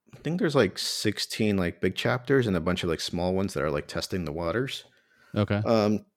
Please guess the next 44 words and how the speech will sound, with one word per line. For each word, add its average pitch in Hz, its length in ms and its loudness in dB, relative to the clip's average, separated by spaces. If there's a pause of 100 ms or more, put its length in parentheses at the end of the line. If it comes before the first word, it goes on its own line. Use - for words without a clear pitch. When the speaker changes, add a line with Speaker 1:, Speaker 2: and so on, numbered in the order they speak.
Speaker 1:
in 113 120 -2
terms 180 320 2
of 113 140 2
users 123 720 2
or, 104 200 6
I 107 60 4
mean, 98 240 2
like, 98 240 -4
members, 104 560 2
over 95 420 2 (160)
six - 280 -4
thousand 92 380 2
right 131 160 -2
now 147 340 -2 (760)
that 101 160 6
are 95 100 8
on 92 100 4
the 87 60 0
Slack 98 340 2
Speaker 2:
Okay. - 0 -
Speaker 1:
channel. 80 420 -4
I 92 120 0
don't, 95 300 2
I 104 80 2
don't 107 140 4
know 101 120 2
the 85 120 2
exact 85 360 0
number 87 280 2
that, 82 160 2
like, 80 260 -2
are 71 160 -2
on 78 180 -4
newsletters 85 580 0
or 80 80 -6
total 80 340 -2
that 82 160 -2
are 85 140 -4
part 73 220 -6
of - 60 -10
the - 60 -12
community. 92 480 -2 (760)
But 98 140 2
if, 95 180 4